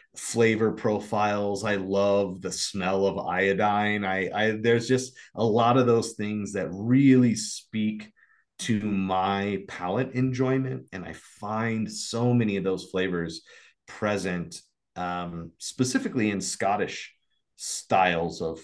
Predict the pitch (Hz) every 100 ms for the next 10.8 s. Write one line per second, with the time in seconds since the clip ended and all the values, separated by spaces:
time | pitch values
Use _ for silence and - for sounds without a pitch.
0 | _ 98 85 85 82 - 90 87 85 85
1 | 85 80 - 87 87 82 85 - 90 82
2 | 85 87 85 - 92 92 92 90 92 95
3 | 95 92 90 92 - - 101 98 92 90
4 | 87 90 98 95 92 98 90 85 92 95
5 | 95 80 92 95 92 90 - - - 95
6 | - 98 92 95 85 85 90 90 85 82
7 | 82 85 78 - 120 117 110 101 92 82
8 | 87 95 92 85 113 120 113 104 101 95
9 | 90 90 90 95 - - _ 107 98 104
10 | 95 92 90 95 92 92 90